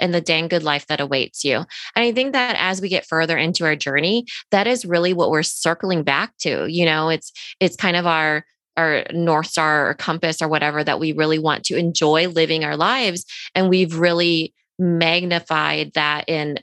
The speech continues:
in anything that we say, you know, like, magnetized it in a way that in our community, but also made it bigger in a way that we want other people, we, that's what we want our impact to be too, is helping people live the life that they want for themselves as well,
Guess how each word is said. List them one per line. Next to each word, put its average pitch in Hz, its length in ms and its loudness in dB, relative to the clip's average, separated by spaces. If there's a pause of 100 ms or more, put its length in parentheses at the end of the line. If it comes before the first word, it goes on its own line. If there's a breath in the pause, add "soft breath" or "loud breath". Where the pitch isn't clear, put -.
(120)
in 165 220 0
anything 170 420 0
that - 160 -2
we 147 140 -2
say, 139 340 0
you 160 160 -2
know, 147 200 0
like, 143 220 -2 (320 loud breath)
magnetized 170 640 0
it 139 40 2
in 160 120 0
a 156 60 0
way 156 160 2
that 151 220 0
in 160 100 2
our 147 100 0
community, 226 540 0
but 170 160 2
also 160 340 -2
made 160 420 0
it 143 160 0
bigger 156 320 0
in 147 100 0
a 147 60 -2
way 147 180 0
that 143 180 -2
we 165 120 -2
want 160 260 0
other 156 220 0
people, 147 480 0 (340 loud breath)
we, 202 220 2
that's - 540 -2
what 220 180 0
we 190 120 2
want 175 240 2
our 151 140 2
impact 151 440 -4
to 147 60 -8
be 139 160 -2
too, 139 280 2
is 139 120 0
helping 151 320 0
people 147 340 0
live 147 220 0
the 151 100 0
life 131 280 -2
that 143 180 -8
they 143 140 0
want 135 300 -2
for 143 120 -4
themselves 120 520 -4
as 147 200 -8
well, 160 540 0